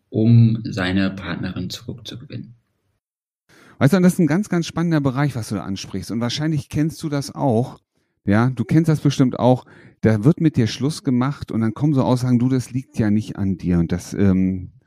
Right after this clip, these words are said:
Speaker 2: ja, das hat was mit mir zu tun“, und du kriegst nie so einen richtigen Grund mitgeteilt. Jemand, der sich von dir trennt oder der eine Trennung ausspricht,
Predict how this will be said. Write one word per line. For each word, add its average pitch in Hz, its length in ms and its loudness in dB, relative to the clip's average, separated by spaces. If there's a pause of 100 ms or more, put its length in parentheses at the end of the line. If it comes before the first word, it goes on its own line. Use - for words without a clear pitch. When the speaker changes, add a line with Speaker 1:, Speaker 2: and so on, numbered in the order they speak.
(300)
Speaker 2:
ja, 113 180 4
das 120 160 0
hat 123 120 -2
was 120 160 -2
mit 113 140 0
mir 139 240 6
zu - 140 0
tun“, 131 380 6
und 117 100 4
du 120 80 -4
kriegst - 420 -6
nie 160 200 4
so 170 100 2
einen 147 80 2
richtigen 139 420 -4
Grund 143 380 0
mitgeteilt. - 800 -12 (1700)
Jemand, 101 300 0
der 107 80 -2
sich 107 180 -6
von 110 180 -2
dir 104 140 -4
trennt 151 340 0
oder 101 180 2
der 92 160 -4
eine 98 160 -2
Trennung 139 340 -2
ausspricht, 139 460 -6